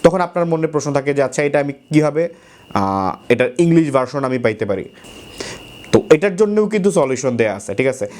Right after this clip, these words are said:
এই কাবিননামাটা যে আপনারা পান, এটার কিন্তু একটা ইংলিশ ভার্সন আপনারা কাজীর থেকে চাইলে কালেক্ট করে নিতে পারেন, ঠিক আছে? সব কাজী ইংলিশ কাবিননামা প্রোভাইড করে না, আহ, তবে কিছু কিছু কাজী আছে, তারা ইংলিশ কাবিননামা প্রোভাইড করে,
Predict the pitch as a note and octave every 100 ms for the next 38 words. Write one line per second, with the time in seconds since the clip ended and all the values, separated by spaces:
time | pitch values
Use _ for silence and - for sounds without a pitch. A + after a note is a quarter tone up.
0 | - A2 - C#3 D#3+ F#3 F#3+ F#3 F3+ E3
1 | D3+ C#3+ C3+ - G#2+ G2+ A#2+ C3 C3 D#3+
2 | D3 C#3 - - B2+ B2+ C3 A#2 A#2 -
3 | F#3+ - - - - A2+ - C#3+ - C#3+
4 | C3+ C3 C3 C3+ C#3+ C#3 D3+ - C3+ B2+
5 | B2+ C#3 B2 A2+ G#2+ G#2 - G#2 C#3 C#3
6 | - - - - F3 F3 - F3+ G3+ A3
7 | D#3 D3 D3 D#3+ C#3+ C#3+ C#3+ C#3+ C3+ A#2
8 | A#2 - G#2 G#2 - - - - - -
9 | G2+ G2 - A#2 A#2+ A#2 A#2 - _ _
10 | E3 E3+ F3+ F3 - C#3+ B2 B2 C#3 C#3
11 | C3+ C3 B2+ C3 B2 B2 A#2+ C#3 C3 A#2+
12 | - G#2+